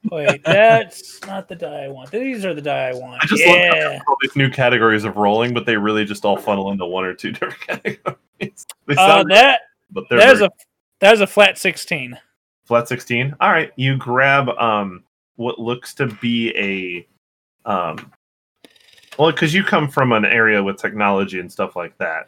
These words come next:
Speaker 2: so
Speaker 1: Yeah, I
Speaker 2: you
Speaker 1: come from Eberron,
Speaker 2: sort of
Speaker 1: so.
Speaker 2: explosive device in your time. Um,
Speaker 1: Oh.
Speaker 2: so I will say that you grab what looks to be a little ball, um, and it has some sort of a, uh, like, a trigger mechanism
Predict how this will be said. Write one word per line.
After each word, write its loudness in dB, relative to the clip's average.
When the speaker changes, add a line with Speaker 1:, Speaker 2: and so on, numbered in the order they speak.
Speaker 2:
so -4
Speaker 1:
Yeah, 6
I 8
Speaker 2:
you 2
Speaker 1:
come 6
from 4
Eberron, 0
Speaker 2:
sort 0
of -4
Speaker 1:
so. 0
Speaker 2:
explosive -4
device -2
in -12
your -10
time. -10
Um, 0
Speaker 1:
Oh. 2
Speaker 2:
so 0
I 2
will 2
say 0
that 0
you -2
grab 2
what -4
looks -8
to -12
be -2
a 0
little -4
ball, -2
um, -6
and -2
it -4
has 0
some -6
sort -2
of -2
a, 0
uh, -6
like, -8
a -8
trigger -2
mechanism -4